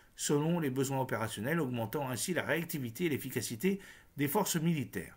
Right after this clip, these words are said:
Alors bien entendu, il existe des défis techniques pour concevoir cette toile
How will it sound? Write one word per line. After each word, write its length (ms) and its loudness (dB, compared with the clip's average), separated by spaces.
Alors 200 8
bien 200 4
entendu, 440 4
il 100 -4
existe 500 0
des 220 0
défis 440 0
techniques 600 -2
pour 360 -2
concevoir 560 0
cette 360 -6
toile 360 0